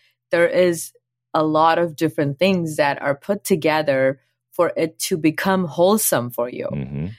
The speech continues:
Speaker 1: So a good add-on with infrared and detox and red light therapy is awesome. But if you're relying on that to do some magic
Speaker 2: You're
Speaker 1: cures
Speaker 2: going to
Speaker 1: for you
Speaker 2: McDonald's afterwards, it's not gonna help you.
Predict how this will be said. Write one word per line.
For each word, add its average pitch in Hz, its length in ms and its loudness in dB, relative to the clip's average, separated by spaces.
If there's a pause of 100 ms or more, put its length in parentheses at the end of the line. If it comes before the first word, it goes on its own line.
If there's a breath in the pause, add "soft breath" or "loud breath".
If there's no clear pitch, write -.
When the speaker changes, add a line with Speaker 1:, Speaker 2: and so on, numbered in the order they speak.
(140 loud breath)
Speaker 1:
So 220 500 0 (640)
a 233 200 2
good 277 360 4
add-on 226 800 0
with 185 200 -2
infrared 185 760 4
and 156 280 -2
detox 170 840 4
and 147 180 -6
red 151 220 4
light 160 240 0
therapy 175 420 0
is 139 160 -2
awesome. 143 540 0
But 160 160 4
if 180 140 -4
you're 226 100 4
relying 214 460 4
on 170 180 0
that 147 340 0
to - 100 -20
do 165 120 -10
some 156 220 -6
magic 139 440 -2
Speaker 2:
You're 120 100 2
Speaker 1:
cures - 40 -4
Speaker 2:
going 131 140 4
to 123 60 -2
Speaker 1:
for 117 80 2
you 107 40 0
Speaker 2:
McDonald's 117 380 0
afterwards, 110 400 0
it's - 120 -8
not 95 140 0
gonna 80 140 -10
help 78 200 -4
you. - 120 -14